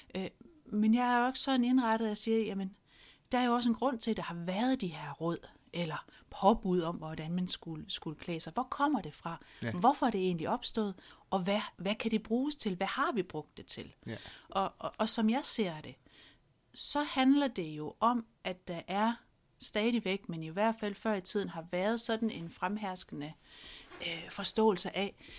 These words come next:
Speaker 1: at hvis du er stor, hvis du er tyk, så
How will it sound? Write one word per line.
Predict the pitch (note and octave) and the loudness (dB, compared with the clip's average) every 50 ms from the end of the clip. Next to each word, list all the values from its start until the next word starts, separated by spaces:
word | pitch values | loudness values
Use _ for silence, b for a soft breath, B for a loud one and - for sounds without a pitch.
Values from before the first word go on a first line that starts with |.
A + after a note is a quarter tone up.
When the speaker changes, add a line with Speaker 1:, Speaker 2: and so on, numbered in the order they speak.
| B B B B B B B _ - - - _ _ | B B B B B B B _ -20 -20 -20 _ _
Speaker 1:
at | - A#3+ A#3 | 0 0 0
hvis | F#3 D#3 - - | 0 0 -2 -2
du | - - - | -2 -4 -8
er | - | -8
stor, | - - - C#4+ D4+ C4+ A#3+ - - - | -6 -4 -2 -2 -4 -4 -6 -12 -14 -8
hvis | - F3+ - | -6 -6 -4
du | - D#3+ C#3+ | -4 -6 -8
er | C#3 | -8
tyk, | - - - D4+ D4 - - _ _ _ | -8 -6 -6 -6 -8 -10 -14 _ _ _
så | - - - | -6 -4 -4